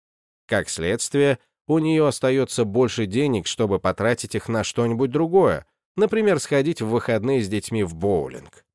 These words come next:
Более низкие цены означают более низкую стоимость жизни. Поскольку инфляция равнозначна росту стоимости жизни, ее уровень тоже снижается.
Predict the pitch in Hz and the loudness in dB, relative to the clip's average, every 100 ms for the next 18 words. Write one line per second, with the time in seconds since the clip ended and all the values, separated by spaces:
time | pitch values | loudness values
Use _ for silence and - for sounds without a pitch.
0 | _ _ _ _ - 80 92 123 127 123 | _ _ _ _ -20 -8 0 2 4 2
1 | 127 113 - 98 87 - 160 120 69 - | 2 -2 -4 -6 -4 -2 0 0 -4 -8
2 | - 120 127 170 - 202 180 165 - 104 | -2 0 2 0 0 0 0 -2 -8 -4
3 | 147 175 156 139 127 147 - 170 147 - | 0 2 2 0 0 -2 -4 -4 -2 2
4 | 120 104 92 - 82 82 71 67 62 - | 2 2 -2 -6 -8 -6 -8 -10 -16 -20
5 | _ _ _ _ _ - 113 - 160 143 | _ _ _ _ _ -4 -4 0 -2 2
6 | 147 120 - 135 127 - 113 104 98 107 | 0 0 0 0 0 -2 -2 -2 -2 -2
7 | 101 110 123 - 104 101 107 - 92 - | -4 -2 -4 -4 -2 0 -2 -4 -10 -4
8 | 101 82 80 - 92 87 156 131 147 131 | -4 -2 -4 -8 -8 -4 -4 -2 -2 -4
9 | _ _ _ - 82 131 135 135 160 160 | _ _ _ -12 -2 2 2 2 2 2
10 | 143 135 - 113 101 110 - 120 92 78 | 2 -2 0 0 2 -2 -4 -4 -4 -4
11 | - - - - | -10 -12 -14 -16